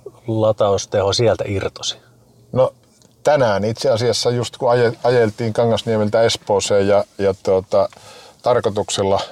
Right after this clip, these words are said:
Speaker 2: la-, laskin sillä lailla, että oli suht koht tyhjä akku, kun päästään Espooseen. Ja se oli seitsemässä prossassa.
Speaker 1: Joo.
Speaker 2: Ja tuota, sitten navigoin tonne laturille, elikkä tässä on se esilämmitys.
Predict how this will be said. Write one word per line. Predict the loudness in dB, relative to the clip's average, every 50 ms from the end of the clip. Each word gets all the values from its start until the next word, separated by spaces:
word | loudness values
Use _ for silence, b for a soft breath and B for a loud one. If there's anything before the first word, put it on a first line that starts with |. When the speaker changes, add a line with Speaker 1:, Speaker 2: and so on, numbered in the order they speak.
| B B B
Speaker 2:
la-, | 0 0 0 0 -2 -4 -6 -6 -4 -2
laskin | 0 0 0 -2 -2 -4 -4
sillä | -4 -2 -2 0 0 2 2
lailla, | 2 2 2 2 0 -2
että | -2 -2 -2
oli | -2 -2 -2
suht | -4 -4 -4 -4 -6 -6 -8 -8
koht | -8 -8 -8 -6
tyhjä | -6 -4 -2 0 0 0 0 0
akku, | -2 _ -6 -8 -6
kun | -8 -8
päästään | -6 -4 -4 -2 -2 -2 -2 0 0 0
Espooseen. | 0 -2 _ -4 -4 -4 -2 -2 -2
Ja | 0
se | 0 2 2
oli | 2 2 2 0 -2 -4
seitsemässä | -2 0 0 0 -2 -2 -6 -6 -6 -6 -6 -8 -8 -6
prossassa. | -6 -6 -6 -4 -6 -8 -10 -8 -8 -8 -10 -10 _ _ _ -2
Speaker 1:
Joo. | -2 -2 -2 -2 B B B B B B B B B B -6
Speaker 2:
Ja | -2 -2 -2
tuota, | -2 -2 -2 -2 -2 0 0 0 0 -2 -4
sitten | -6 -8 -8 -6 _ -2 -2 -2 -4 -6 -10 _ _ _ _ -6
navigoin | -2 -2 0 0 0 0 0 0 0 0 0 0 -2
tonne | -4 -4 -4 -2 -2 -2 -4 -4 -6 _ _ _ _ _ _ _ _ _ _ _ _ -2
laturille, | 0 0 0 0 0 0 0 0 0 0 2 2 2 2
elikkä | 0 0 0 -2 -2 -2
tässä | -2 -4 -2 -2 -2 -2
on | -2 -2 -2
se | -2 -2 -2
esilämmitys. | 0 0 0 0 0 0 0 -2 -4 -4 -6 -8 -8 -10